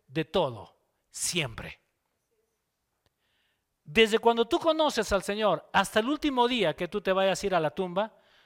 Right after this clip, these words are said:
Dios, sí, yo creo que Dios te está diciendo, "Disfruta de todo,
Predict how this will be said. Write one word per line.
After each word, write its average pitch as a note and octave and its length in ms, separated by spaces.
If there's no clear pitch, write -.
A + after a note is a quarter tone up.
Dios, G#3+ 300
sí, A#3 180
yo G#3+ 140
creo A#3 160
que G#3 100
Dios G#3 180
te G3 80
está G3 140
diciendo, G3 300
"Disfruta A3+ 720
de G#3 120
todo, F#3 680